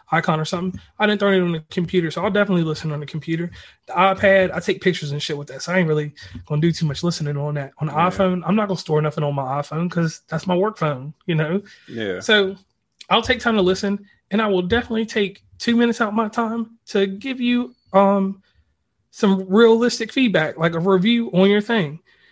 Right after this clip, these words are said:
Speaker 1: So many people will listen to your podcast, listen for a listen. No, I don't do that. Just give me your review.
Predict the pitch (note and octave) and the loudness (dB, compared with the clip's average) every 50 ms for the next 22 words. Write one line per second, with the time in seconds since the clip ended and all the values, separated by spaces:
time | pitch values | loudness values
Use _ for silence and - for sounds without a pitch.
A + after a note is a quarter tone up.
0 | _ _ _ - - - A#3+ A#3+ A#3+ A3+ A#3+ B3 G#3+ G#3+ G3 F#3 F3+ E3 E3 F#3+ | _ _ _ -8 -2 0 2 2 2 2 2 0 0 0 0 0 0 2 2 0
1 | G3+ - A3+ G#3 F#3 G#3+ G3+ G3 G#3 G3+ G3+ G3 G#3 G3 F#3 - F#3 F#3+ F#3+ G#3 | 0 2 0 0 2 2 0 2 2 2 2 2 0 -2 2 4 4 4 4 2
2 | F#3 - F#3+ F3+ G3 G3+ G3 - G3+ G3+ G3+ - - G#3 A#3+ C4 A3+ A3+ A#3+ C4+ | 0 0 2 2 2 2 0 0 -2 -4 -4 -6 -2 0 2 2 2 2 2 2
3 | C4+ G#3 G3 F#3+ G3 A3 A#3 B3+ A#3+ - - _ _ - C4 C4+ C4+ D4+ D4+ D#4 | 2 2 2 2 2 0 0 -2 -4 -8 -14 _ _ -14 -12 -10 -8 -8 -8 -6
4 | D#4 D#4 D4+ D4+ D4+ D4+ D#4 D#4 D4 D#4 D#4 D4 G#3 C#3 C3+ | -6 -8 -8 -8 -8 -8 -8 -8 -8 -8 -8 -6 -6 -8 -8